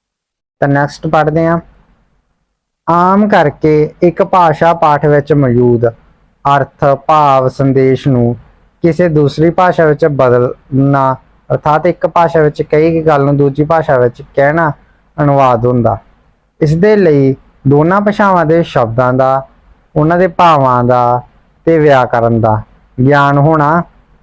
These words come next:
ਚਾਹੀਦਾ ਹੈ। ਇਸ ਦੇ ਵਿੱਚ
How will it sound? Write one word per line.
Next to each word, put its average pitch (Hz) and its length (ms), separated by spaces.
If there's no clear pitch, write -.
ਚਾਹੀਦਾ 117 360
ਹੈ। 110 180
ਇਸ 156 180
ਦੇ 202 180
ਵਿੱਚ 156 500